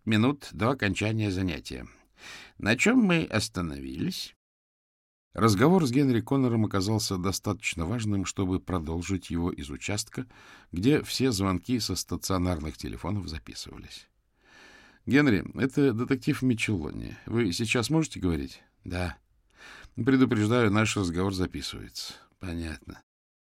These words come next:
Вы можете повторить то, что сообщили, когда я звонил вам в первый раз?" "Да, конечно. Я сказал, что Донну убил её парень Блейз". "Пожалуйста, объясните, откуда вам это известно?"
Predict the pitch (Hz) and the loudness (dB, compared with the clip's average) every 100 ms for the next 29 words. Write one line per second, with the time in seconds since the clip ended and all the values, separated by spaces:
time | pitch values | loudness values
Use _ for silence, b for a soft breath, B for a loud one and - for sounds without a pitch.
0 | - 110 101 180 175 127 117 101 113 92 | -2 0 4 4 2 -2 -2 0 2 2
1 | - 110 - - 92 - 107 95 90 87 | 0 -2 -2 -2 -2 0 0 0 -2 0
2 | 92 90 85 90 87 85 82 80 - - | 2 2 2 2 2 0 0 -2 -4 -6
3 | 82 80 71 - - - _ - - - | -4 -4 -8 -10 -14 -18 _ -10 -8 -6
4 | 151 - 87 - - _ _ b b b | -6 -6 -8 -12 -14 _ _ b b b
5 | b b b b - 117 139 - 107 113 | b b b b -2 0 0 2 0 2
6 | 123 104 95 90 113 113 95 87 90 113 | 2 0 -2 0 0 2 0 0 2 2
7 | 101 92 92 87 90 90 76 76 78 85 | 4 2 0 -2 -2 -2 -6 -6 -6 -6
8 | 76 - _ _ _ _ _ 98 123 110 | -8 -12 _ _ _ _ _ -6 0 2
9 | 101 104 110 110 92 - - - 131 113 | 2 2 0 -2 -6 -6 -6 -4 -2 0
10 | 92 - 78 71 - - | -2 -4 -8 -8 -10 -12